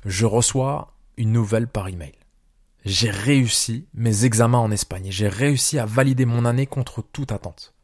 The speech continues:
Et devinez quoi ? Eh oui, la moyenne. J'ai eu la moyenne. La moyenne des deux semestres m'a permis tout juste de valider. Alors, certes, j'étais à nouveau dans la moyenne, comme je l'ai été durant tout mon parcours scolaire, mais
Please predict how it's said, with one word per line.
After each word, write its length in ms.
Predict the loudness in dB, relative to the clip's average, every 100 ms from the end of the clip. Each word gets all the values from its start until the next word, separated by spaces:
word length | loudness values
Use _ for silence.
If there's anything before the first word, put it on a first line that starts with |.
| _ _ _ _ _ -20 _ -8
Et 100 | 0
devinez 380 | 4 4 4 2
quoi ? 320 | 0 -2 _ _ -10
Eh 100 | -8
oui, 200 | -8 -14 _ _ _
la 160 | -4 -2
moyenne. 400 | 0 -2 -4 -4
J'ai 140 | 2
eu 80 | 4
la 80 | 4
moyenne. 360 | 2 -2 -4 -8 -14 -8
La 160 | 2 4
moyenne 380 | 4 4 2 2
des 120 | 2
deux 160 | 2 2
semestres 500 | 2 2 0 -2 -2
m'a 140 | -2
permis 420 | 0 2 2 0 -4
tout 180 | -8 -2
juste 340 | -2 -2 -4 -6
de 140 | -6
valider. 640 | -6 -2 -2 -2 -4 -14 _ _ _ _ _ _ -2
Alors, 400 | 2 0 -2 _ _ -2
certes, 400 | 4 4 4 0
j'étais 480 | -4 0 2 2 0 -2
à 100 | 2
nouveau 460 | 4 4 4 4 4
dans 120 | 4
la 100 | 4
moyenne, 480 | 4 4 4 2 -2
comme 180 | -4
je 140 | -2 0
l'ai 80 | 0
été 260 | 0 0
durant 400 | 0 -2 0 -2
tout 220 | -2 0
mon 120 | 0 2
parcours 380 | -2 -2 -8
scolaire, 440 | -4 2 4 2 0
mais 340 | -4 -4 -4